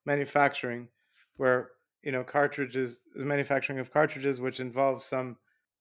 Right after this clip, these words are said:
cannabis inputs, uh, some raw s-, raw inputs, and then al-, uh, also some processing and some materials, uh, to put that together. And of course, there's economies of scale there, where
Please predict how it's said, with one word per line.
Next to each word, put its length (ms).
cannabis 640
inputs, 520
uh, 180
some 200
raw 160
s-, 240
raw 320
inputs, 320
and 100
then 120
al-, 240
uh, 100
also 320
some 200
processing 720
and 160
some 200
materials, 800
uh, 80
to 120
put 160
that 140
together. 360
And 280
of 120
course, 260
there's 180
economies 460
of 80
scale 360
there, 340
where 260